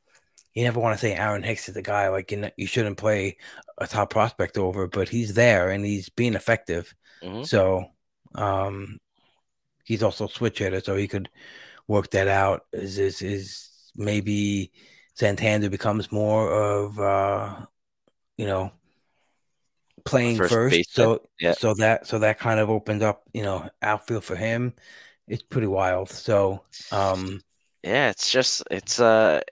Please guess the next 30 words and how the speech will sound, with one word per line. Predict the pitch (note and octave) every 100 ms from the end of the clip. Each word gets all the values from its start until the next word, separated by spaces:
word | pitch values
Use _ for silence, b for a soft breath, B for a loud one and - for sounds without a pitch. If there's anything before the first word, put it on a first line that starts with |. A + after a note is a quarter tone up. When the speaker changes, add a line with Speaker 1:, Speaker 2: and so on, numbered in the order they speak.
| -
Speaker 2:
i-, | A#1 -
it's | - - - - -
a, | G2 G2 - _
like, | G2 - - - _ _ -
very | F#2 G#2+ G#2+ A#2 A2+ A2+ A2+ A2 G#2+ - -
kind | - G2+ F#2+
of | E2+ -
Twins | - C3 C#3 A#2 F2+
vibes | E2+ D#2 D#2 D#2
almost, | E2+ D#2+ D#2 D#2 - -
like, | E2 D#2 D2+ - - _ _ - - - - _ -
at | -
least | G#2 A2 - - - - - - - - _ b b b
how | - F2 -
I | F#2 G2+ G2 F#2+ -
kind | - F#2
of | E2+ D#2+ - _ _
am | - F#2+
trying | - G#2+ G#2+
to | F2 E2+ _ _ _ _ _ -
read | F2+ A2+ C3+
it, | E2+ - -
'cause, | - F#2
like, | F#2 F2+ F2 - b b b b b -
they | G2+
just | G2+ -
have | G#2 G#2+
a | F2
bench, | - F2 C3 - - -
uh, | E2+